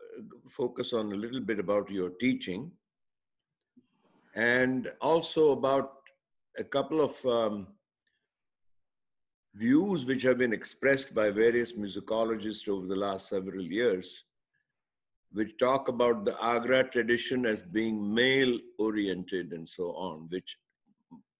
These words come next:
I personally do not agree with it at all. I don't think any t-, tradition is actually oriented towards any gender. But, um,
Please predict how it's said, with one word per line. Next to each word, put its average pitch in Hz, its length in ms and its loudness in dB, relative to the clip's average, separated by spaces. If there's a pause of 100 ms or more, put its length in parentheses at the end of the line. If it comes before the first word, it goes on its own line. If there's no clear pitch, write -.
I 110 140 2
personally 135 600 2
do 92 160 -6
not 107 280 -4
agree 87 260 -6
with 82 160 -10
it 78 240 -12
at 95 60 -4
all. 85 300 -6 (880)
I 98 120 -2
don't 123 280 -2
think 123 180 -4
any 117 220 0
t-, - 140 -16 (120)
tradition 104 460 -4
is 95 120 -4
actually 95 480 -4
oriented 95 680 -2 (420)
towards 92 240 -12
any 92 160 -6
gender. 98 540 -2 (1400)
But, 113 380 2
um, 113 360 4